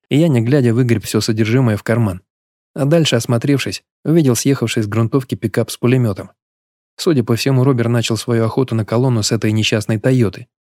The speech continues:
потому что та стояла, зияя вырванной с мясом дверью со стороны водителя,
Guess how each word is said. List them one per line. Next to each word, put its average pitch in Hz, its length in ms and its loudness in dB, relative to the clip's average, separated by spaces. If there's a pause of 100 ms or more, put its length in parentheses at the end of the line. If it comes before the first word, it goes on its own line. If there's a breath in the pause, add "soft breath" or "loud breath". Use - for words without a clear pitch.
(300)
потому 139 300 -4
что 123 160 -2
та 131 180 0
стояла, 120 580 0
зияя 117 400 2
вырванной 104 380 2
с - 80 -6
мясом 110 320 0
дверью 113 440 2
со - 160 -4
стороны 110 340 -2
водителя, 107 540 -2